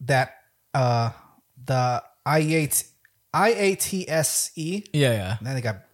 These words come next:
Speaker 1: I get what they do, but I need a better acronym. I'm sorry.
Speaker 2: You, you want something to actually roll off the tongue, yeah.
Speaker 1: Come on, like sag aftra. That, that,
Speaker 2: Yeah,
Speaker 1: that,
Speaker 2: yeah, yeah.
Speaker 1: that works.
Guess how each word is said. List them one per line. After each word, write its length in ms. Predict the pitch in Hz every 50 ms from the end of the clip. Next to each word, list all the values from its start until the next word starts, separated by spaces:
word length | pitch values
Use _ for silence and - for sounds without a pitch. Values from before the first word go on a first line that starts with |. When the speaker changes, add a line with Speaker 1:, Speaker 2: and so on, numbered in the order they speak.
| _ _ _ - - _ _ _ _ _ _ _ _ _ _ _
Speaker 1:
I 120 | - 131
get 100 | 120 160
what 100 | 170 156
they 60 | 156
do, 160 | 147 147 156 135
but 180 | 127 123 - - _ - - -
I 60 | 131
need 120 | 143 143
a 60 | 127
better 160 | 107 123 120 113
acronym. 400 | 107 104 - 113 113 110 107 -
I'm 60 | 120 110
sorry. 200 | - 117 135 143
Speaker 2:
You, 100 | 117 101 -
you 120 | 143 165
want 240 | 175 170 160 156 143
something 320 | - 180 165 160 165 165 160
to 60 | 160 151
actually 320 | 143 151 147 - 147 147
roll 360 | 143 139 139 143 147 151 147
off 200 | 139 131 143 -
the 80 | - -
tongue, 340 | - - 160 151 147 156 147
yeah. 220 | 135 127 123 120
Speaker 1:
Come 80 | - 214
on, 60 | 170
like 120 | 139 135
sag 220 | - - 180 175 160
aftra. 400 | 156 151 - - 123 113 107 - -
That, 260 | 165 156 147 - _ -
that, 100 | 180 -
Speaker 2:
Yeah, 80 | 175 165
Speaker 1:
that, 360 | 139 127 113 113 110 - - -
Speaker 2:
yeah, 60 | 135 120 110
yeah. 40 | 101
Speaker 1:
that 200 | - 165 - -
works. 320 | 107 107 104 - - -